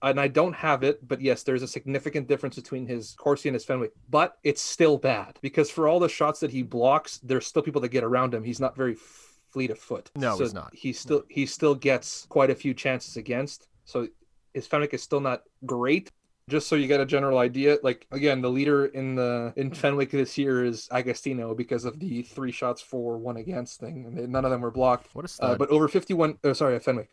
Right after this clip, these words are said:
Speaker 1: over fifty-one games, Patrice Bergeron has a sixty-three point five Fenwick four.
Speaker 2: Wow.
Speaker 1: That'll tell you what you need to know about Patrice Bergeron, is that his defending is super strong,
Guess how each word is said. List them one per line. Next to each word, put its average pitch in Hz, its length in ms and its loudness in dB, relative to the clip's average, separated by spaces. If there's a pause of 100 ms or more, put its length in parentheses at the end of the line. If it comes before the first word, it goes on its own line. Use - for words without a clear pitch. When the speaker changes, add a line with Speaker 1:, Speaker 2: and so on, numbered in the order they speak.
Speaker 1:
over 143 180 4
fifty-one 156 540 2
games, 139 680 -2 (140)
Patrice - 300 0
Bergeron 123 640 4
has 120 140 -2
a 123 80 -2
sixty-three - 600 -4
point 123 280 -2
five 117 500 0 (340)
Fenwick 165 460 2
four. - 360 -18
Speaker 2:
Wow. - 280 -20 (100)
Speaker 1:
That'll 151 240 4
tell 175 140 4
you 170 80 8
what 147 140 4
you 156 60 0
need 147 80 0
to 151 60 0
know 147 160 4
about 131 100 2
Patrice 139 240 -4
Bergeron, 139 340 4
is 117 60 -2
that 123 140 -2
his 135 160 -2
defending 156 580 0
is 131 120 -4
super 165 400 -2
strong, 113 600 -2